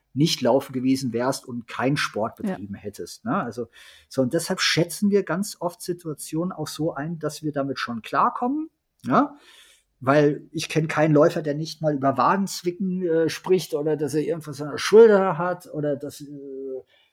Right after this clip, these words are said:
Speaker 1: Fuß irgendwie kacke ist oder irgendwas am Knie, gerne genommen, war. Also, und da war ich aber immer verschont, und zwar jahrelang. Also ich hatte tatsächlich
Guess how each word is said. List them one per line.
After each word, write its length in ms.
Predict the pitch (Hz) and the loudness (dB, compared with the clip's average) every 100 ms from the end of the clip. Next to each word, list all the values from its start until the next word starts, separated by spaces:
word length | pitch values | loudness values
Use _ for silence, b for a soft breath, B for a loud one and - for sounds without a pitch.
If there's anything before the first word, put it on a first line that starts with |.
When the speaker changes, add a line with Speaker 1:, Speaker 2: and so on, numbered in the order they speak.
| _ | _
Speaker 1:
Fuß 400 | - 208 240 - | -4 0 0 -2
irgendwie 560 | 175 175 175 165 175 156 | -6 -6 -8 -10 -12 -12
kacke 380 | - 165 180 | -12 -6 -4
ist 360 | 151 165 160 151 | -4 -4 -8 -8
oder 120 | 139 | -6
irgendwas 440 | 135 147 147 139 - | -6 -6 -8 -10 0
am 220 | 127 123 | 0 0
Knie, 500 | - 139 127 190 269 - | -2 -2 2 0 -2 -4
gerne 300 | 123 117 127 | -4 -2 -4
genommen, 440 | 127 151 226 269 _ B B B B | -2 -2 -2 -6 _ B B B B
war. 360 | 127 147 214 226 | 0 2 4 2
Also, 280 | 151 160 156 B B B _ | -2 -4 -6 B B B _
und 200 | 151 139 | -2 4
da 140 | 156 | 2
war 160 | 185 185 | 4 -2
ich 120 | - | -4
aber 160 | 180 180 | -6 -6
immer 180 | 170 156 | -6 -6
verschont, 580 | 170 - 165 143 113 | -4 -2 0 0 -2
und 120 | - 123 | -8 -8
zwar 160 | 135 | -4
jahrelang. 520 | 131 131 151 151 143 | 0 0 0 -2 -4
Also 140 | 127 117 | -6 -10
ich 220 | 117 - | -12 -6
hatte 220 | 151 175 | -6 -6
tatsächlich 680 | 156 151 - 147 160 143 | -10 -12 -8 -8 -6 -10